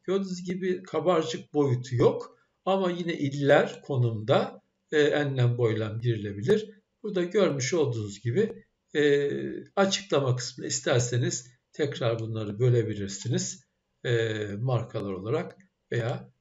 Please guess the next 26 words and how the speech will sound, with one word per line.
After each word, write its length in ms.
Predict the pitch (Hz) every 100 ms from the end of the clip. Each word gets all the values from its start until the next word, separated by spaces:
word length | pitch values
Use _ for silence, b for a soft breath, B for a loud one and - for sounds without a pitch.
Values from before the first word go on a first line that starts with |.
| -
bölmesiz. 560 | 117 101 104 - 180 185
Burada 240 | 147 180
o 180 | 185 220
illeri 720 | 165 123 117 117 190 208 - _ _
göstermiş 640 | - 143 127 - 120 113 135
oluyor. 340 | 156 254 -
Tabii 300 | - 220 151
bu 80 | 240
arada 360 | 277 214 202 - _
her 180 | - 285
ikisinde 720 | 285 202 185 - 185 185 175
de 340 | 208 294 - _ _ -
değişik 380 | 196 196 -
harita 460 | - 170 170 156 147
ayarları 520 | 135 120 113 104 98
var. 360 | 113 190 208 B B
İşte 360 | - - 139 135 - -
havadan 520 | 139 143 127 123 120
gösterim, 560 | 107 101 - 107 123
şöyle 340 | 127 127 117 110
gösterim, 560 | 104 98 - 101 123 117
böyle 260 | 113 107
gösterim 540 | 104 95 - 110 98 101
gibi. 380 | 98 123 180 B B B -
Diğerine 360 | 135 123 113 101
geçelim. 600 | 98 - 107 101 -